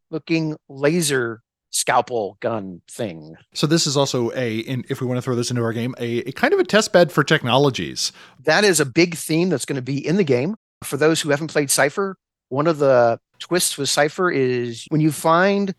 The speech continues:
Speaker 1: magic items, they're called ciphers, and they are big one-shot items. They're like scrolls and potions on steroids. So, perfect example, as well as an homage to a great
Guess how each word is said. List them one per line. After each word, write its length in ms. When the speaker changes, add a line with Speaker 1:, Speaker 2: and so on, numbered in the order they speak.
Speaker 1:
magic 400
items, 460
they're 260
called 260
ciphers, 600
and 160
they 120
are 120
big 380
one-shot 640
items. 560
They're 100
like 220
scrolls 960
and 300
potions 460
on 140
steroids. 720
So, 400
perfect 240
example, 440
as 140
well 140
as 100
an 80
homage 600
to 200
a 40
great 420